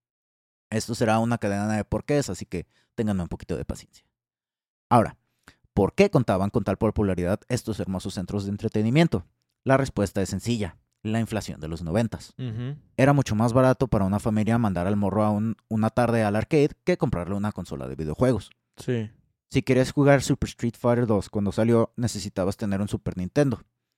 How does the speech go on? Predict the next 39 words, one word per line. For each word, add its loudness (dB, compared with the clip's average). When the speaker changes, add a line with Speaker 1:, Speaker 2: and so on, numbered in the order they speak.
Speaker 1:
el -4
cual, 4
ajustado 0
para 2
inflación, 0
costaría 2
cuatrocientos -4
cincuenta -2
dólares -2
actualmente, -2
más 4
los 0
setenta -2
dólares 0
necesarios -4
para -2
el -6
cartucho, 0
que -2
serían -2
ciento -2
sesenta -4
dólares -2
de -2
hoy -2
en -4
día. -12
Speaker 2:
De, 6
de 6
hecho, 2
digo, 8
yo, 6
yo 6
sé 2
que -2
la 4
traes 2
como 0
la 0